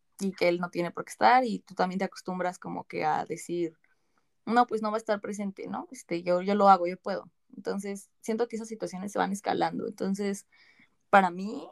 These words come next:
o sea, <laughs> mi opinión muy personal es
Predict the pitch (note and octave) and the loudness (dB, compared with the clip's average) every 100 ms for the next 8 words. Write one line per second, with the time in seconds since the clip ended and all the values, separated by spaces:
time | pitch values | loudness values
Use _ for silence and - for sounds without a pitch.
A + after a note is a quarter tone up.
0 | - - G3 - E3+ - - _ _ - | -12 -12 -8 -6 -6 -8 -14 _ _ -8
1 | - F#3+ F#3+ A3 A#3 G#3 F#3 F#3+ F#3+ G#3 | -2 0 6 6 6 2 2 0 0 0
2 | G#3 G#3+ G3+ F3 F3 F3 E3+ E3+ | 0 -4 -4 -4 -2 -2 -2 -4